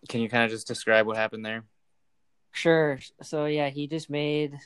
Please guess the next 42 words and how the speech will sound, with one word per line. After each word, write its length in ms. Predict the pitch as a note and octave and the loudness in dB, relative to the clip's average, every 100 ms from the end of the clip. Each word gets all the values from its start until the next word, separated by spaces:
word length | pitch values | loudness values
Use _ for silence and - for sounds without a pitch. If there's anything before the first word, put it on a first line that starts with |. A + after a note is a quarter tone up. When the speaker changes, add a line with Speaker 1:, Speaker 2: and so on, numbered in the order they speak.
| _ C#3 | _ -10
Speaker 2:
um, 560 | B2+ B2+ A#2+ A#2+ A#2+ _ _ _ _ _ _ - | -8 -6 -8 -10 -12 _ _ _ _ _ _ -10
I 60 | |
don't 120 | C3+ B2+ | -6 -4
know, 80 | |
some 300 | B2+ C#3 C3+ | -4 -4 -4
ra-, 160 | A#2+ C3+ - - | 0 -2 -2 -4
would 140 | D3 | 0
you 80 | D3+ | 0
say, 200 | D3 D#3 | 4 8
like, 160 | D3 B2+ | 8 4
racially 500 | C3+ C3+ D#3+ D3 C#3 | 0 -2 0 0 0
charged 520 | - C3 C3+ C#3 - | 0 0 0 -2 -6
comments, 500 | D3 C3 C#3+ D3 D3+ | -8 -8 -8 -8 -8
I 100 | D3+ | -8
guess, 400 | D3 D3 D3+ - _ _ _ _ _ _ | -6 -6 -8 -18 _ _ _ _ _ _
um, 520 | C3 B2 A#2+ A#2 A#2 A2+ _ _ _ | -12 -10 -10 -12 -14 -18 _ _ _
Speaker 1:
Yeah. 240 | G#2 G#2 G2 _ _ _ | -8 -8 -10 _ _ _
Speaker 2:
that 180 | D3 C#3 | -4 -2
were, 240 | C#3 C3+ | -2 -4
like, 160 | C3+ B2+ | -4 -6
completely 380 | C#3 D#3 D#3 C#3+ | -6 -4 -2 -2
unacceptable, 720 | C3+ C3 - C3+ C3 C#3 C#3 | -4 -6 -8 -8 -6 -2 0
even 180 | D#3 F3 | 0 2
back 220 | D3 C3 | 2 0
then. 500 | C3 B2+ C3 B2+ B2 - | -2 -2 -2 -4 -8 -12
Um, 300 | C3+ B2+ B2+ C3 C3+ | -10 -10 -8 -10 -6
like, 220 | C#3+ C3 | -6 -4
now 280 | C3+ C3+ C3+ | 0 2 2
I 100 | C3 | -2
can't 180 | C3+ | -10
even 160 | C3 B2+ | -12 -12
imagine. 560 | B2 B2 B2 B2 B2+ B2 | -12 -10 -10 -10 -12 -12
Like, 140 | B2 _ | -16 _
he 180 | - | -8
would 60 | C#3+ | -6
have 60 | C3+ | -6
been 140 | B2+ | -6
fired, 320 | B2+ B2+ B2+ | -4 -2 -2
like, 240 | B2 B2 - _ | -4 -6 -10 _
in 120 | - C#3+ | -10 -8
a 40 | |
minute 440 | C3 C3 B2+ B2+ | -4 -2 -2 -4